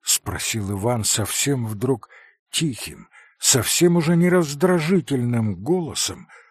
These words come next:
в котором внезапно послышалось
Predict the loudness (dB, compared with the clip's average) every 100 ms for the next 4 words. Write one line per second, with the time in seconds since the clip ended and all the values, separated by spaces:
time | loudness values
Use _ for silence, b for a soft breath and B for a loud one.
0 | B -10 -8 -4 -2 0 -2 -2 -2 -2
1 | -2 -4 -4 -6 -4 -4 -2 -6 -6 -4
2 | -2 -2 -2 -2 -2